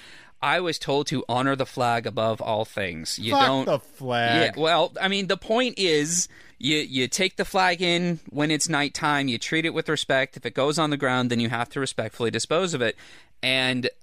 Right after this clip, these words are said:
Speaker 1: uh, uh, using a, an American flag in such a way is extremely disrespectful. It's against the flag code to strip a, a, a flag of all of its color except inserting a blue line. And, like, the people who are,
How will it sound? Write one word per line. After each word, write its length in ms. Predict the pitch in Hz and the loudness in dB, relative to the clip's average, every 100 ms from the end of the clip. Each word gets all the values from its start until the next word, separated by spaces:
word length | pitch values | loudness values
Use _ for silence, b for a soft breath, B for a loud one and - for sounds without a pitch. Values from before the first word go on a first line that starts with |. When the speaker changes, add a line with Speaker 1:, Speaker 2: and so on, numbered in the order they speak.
| - | -2
Speaker 1:
uh, 340 | 131 123 120 - - | 0 2 0 -2 -2
uh, 260 | 120 117 - | 0 0 -2
using 640 | 117 117 190 202 220 220 | -4 -4 -2 0 0 -2
a, 280 | - 196 180 139 | -2 -4 -2 -2
an 120 | 175 | -2
American 580 | 175 135 147 - 180 185 | 0 2 0 -2 -6 -6
flag 720 | - 131 123 113 117 160 - B B B | -4 0 2 2 0 -4 -12 B B B
in 240 | 120 127 151 | -2 0 0
such 360 | - 131 131 | 0 0 -2
a 80 | 185 | 0
way 300 | 151 127 127 - | 2 2 0 0
is 360 | 151 160 156 b b b 175 | 0 0 -4 b b b -2
extremely 960 | 214 - - - 196 254 269 247 240 | 0 -2 -4 -4 0 2 4 2 2
disrespectful. 960 | 202 233 - 233 - 233 - 220 123 - - | 2 0 0 0 0 -2 -2 -2 -2 -4 -6
It's 180 | 165 180 | -4 0
against 380 | 220 214 220 - | 0 0 -4 -2
the 80 | 214 | -4
flag 400 | - 214 214 196 | 0 0 0 -2
code 320 | 202 175 143 | 0 0 0
to 140 | - 151 | -2 0
strip 400 | - - 170 156 | 0 0 0 2
a, 160 | 147 - | 0 0
a, 140 | 139 143 | -2 -4
a 40 | |
flag 300 | - 151 139 | 0 0 2
of 120 | 131 | 0
all 200 | 135 139 | 0 0
of 60 | 131 | 2
its 160 | 117 | -2
color 300 | - 131 127 - | -2 0 2 0
except 360 | 120 - 127 117 | -2 -2 -2 -2
inserting 720 | 123 123 - 135 135 127 - 123 | -2 0 2 2 2 0 -4 -4
a 120 | 123 | -4
blue 320 | 117 120 117 | -2 0 0
line. 340 | 113 113 113 - B B B - | 0 -2 -2 -6 B B B -4
And, 120 | 185 | -2
like, 180 | 214 - | 0 -2
the 80 | |
people 340 | - 240 220 185 | -2 -2 0 0
who 200 | 220 196 | 2 2
are, 300 | 175 160 | 2 2